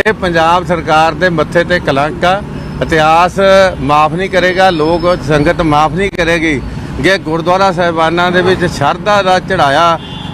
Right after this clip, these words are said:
ਜਿਹੜਾ ਪੈਸਾ, ਉਹ ਉਹਦੇ ਤੇ ਸੇਵਾ ਲਈ ਸੇਵਾਦਾਰ ਰੱਖੇ ਜਾਂਦੇ ਨੇ ਤੇ ਉਹ ਸੇਵਾਦਾਰਾਂ ਨੂੰ ਇੱਕ ਜਥੇਬੰਦੀ ਬਣਾ ਕੇ, ਇੱਕ ਭੜਥੂ ਪਾ ਕੇ, ਕਾਨੂੰਨ ਆਪਣੇ ਹੱਥਾਂ 'ਚ ਲੈ ਕੇ,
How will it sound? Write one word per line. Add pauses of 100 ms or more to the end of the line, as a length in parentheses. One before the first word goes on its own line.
(180)
ਜਿਹੜਾ (120)
ਪੈਸਾ, (600)
ਉਹ
ਉਹਦੇ
ਤੇ
ਸੇਵਾ
ਲਈ (260)
ਸੇਵਾਦਾਰ
ਰੱਖੇ
ਜਾਂਦੇ
ਨੇ (380)
ਤੇ
ਉਹ
ਸੇਵਾਦਾਰਾਂ
ਨੂੰ (200)
ਇੱਕ
ਜਥੇਬੰਦੀ
ਬਣਾ
ਕੇ, (440)
ਇੱਕ
ਭੜਥੂ
ਪਾ
ਕੇ,
ਕਾਨੂੰਨ
ਆਪਣੇ
ਹੱਥਾਂ
'ਚ
ਲੈ
ਕੇ,